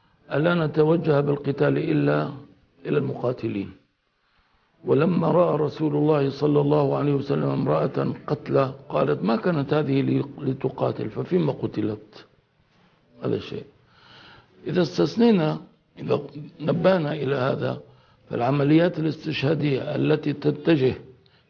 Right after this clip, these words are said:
إلى مقاتلين أمر مشروع طبعا. آه، لعلك تسأل عن يعني الصورة التي تتم عبرها هذه العمليات الاستشهادية، هي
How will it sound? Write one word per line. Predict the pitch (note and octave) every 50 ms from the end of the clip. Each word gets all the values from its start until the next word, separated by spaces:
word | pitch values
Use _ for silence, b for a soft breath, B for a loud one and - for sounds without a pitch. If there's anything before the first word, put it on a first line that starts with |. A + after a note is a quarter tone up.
| _ - -
إلى | D3+ D3+ D#3 D3
مقاتلين | D3 C#3+ C#3 C#3+ C#3 C#3 C#3 C#3+ C3+ C3+ C#3+ D3+ D#3+ D#3 D3+
أمر | C3+ C3 B2+ C3+ C#3 D3 D3
مشروع | D3 D3+ D#3+ C#3+ - D3 A#2 A2 B2 C#4 C4+ - - - - _ _ _ _ _ _ _ _ -
طبعا. | C3 D#3 C#3 G#2 - A2 - - _ _ _ _ b b b b b b b b b b b b b b -
آه، | - C#3+ D3 D#3 D#3 D#3 D3+ D3 D3 D3+ - D#3+
لعلك | D#3 F#3 G3+ A3 B3 A#3+ A3 F#3
تسأل | A3 G3+ G3+ A#3 A3 - A3+ G#3 F3+ E3+
عن | F3 F3 F3 E3 D#3 - - - b b b b b b b b -
يعني | - D3 D3+ D3+ D3 C#3+ C#3+ D3 -
الصورة | D3 B2+ - - G3+ B3+ A#3+ G#3+ F3+ E3 D#3+
التي | D3 D#3 D#3+ D#3+ - D#3+
تتم | C#3+ - D3+ - - F3 F#3 E3+ D#3+ D#3 C#3+ C3 A#2+ - - - - - - _ _ _ _ _ _ _ _ _ _ _ _ -
عبرها | - - E3+ G3 F3 D#3+ D3+ C3+ C#3+ D3+ C3 C3 D3
هذه | D3+ C#3 D3 D3 C#3+
العمليات | C#3 C3 C#3 C#3+ C3+ C3+ C3+ C#3+ C#3+ C#3+ C#3+
الاستشهادية، | - C#3+ C3+ B2 - - C3 A2+ - C#3+ C#3 C3+ B2+ C#3 C#3 C3 C3 C3+ B B B B B B B B _ _ _ _
هي | - B2+ D3+ D#3 D3+ D3+ D3+ D3+